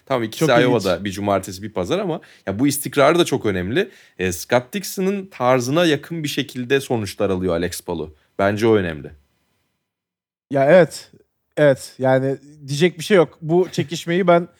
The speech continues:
Speaker 2: şimdiden bekliyorum. Önümüzdeki sezon neler göreceğiz daha diye. Bir de eşit şartlarda yarışıyorlar. Yani takım
Speaker 1: Evet.
Speaker 2: arkadaşları aynı zamanda.
Speaker 1: Hı hı.
Speaker 2: Ee, aşağı yukarı eşit diyelim.
Speaker 1: Hı hı.
Speaker 2: Ee, o yüzden gerçekten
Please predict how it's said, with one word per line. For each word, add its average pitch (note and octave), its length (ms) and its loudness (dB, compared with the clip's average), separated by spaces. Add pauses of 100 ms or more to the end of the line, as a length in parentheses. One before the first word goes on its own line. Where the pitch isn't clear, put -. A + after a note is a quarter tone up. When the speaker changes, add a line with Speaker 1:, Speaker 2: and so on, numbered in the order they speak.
(340)
Speaker 2:
şimdiden F#3+ 500 4
bekliyorum. E3 440 2
Önümüzdeki C#3+ 420 -2
sezon D3+ 340 0
neler D3+ 260 6
göreceğiz A#2+ 460 -4
daha A#2 200 0
diye. F3 180 -2
Bir D3+ 80 -4
de E3 160 6 (400)
eşit D3 220 -6
şartlarda C3+ 520 0
yarışıyorlar. B2 560 -4
Yani A#2+ 280 -4
takım D#3 240 -6
Speaker 1:
Evet. D3+ 80 4
Speaker 2:
arkadaşları A#2+ 460 -4
aynı A2+ 200 -4
zamanda. A#2 600 -8
Speaker 1:
Hı G#2 60 -10
hı. G2+ 60 -8 (540)
Speaker 2:
Ee, B2+ 200 2
aşağı B2+ 320 4
yukarı B2+ 240 -2
eşit - 320 -10
diyelim. B2 320 -4 (400)
Speaker 1:
Hı B2 60 -4
hı. - 40 4
Speaker 2:
Ee, B2+ 220 4 (180)
o E3 120 6
yüzden G3 340 4
gerçekten G#3 600 2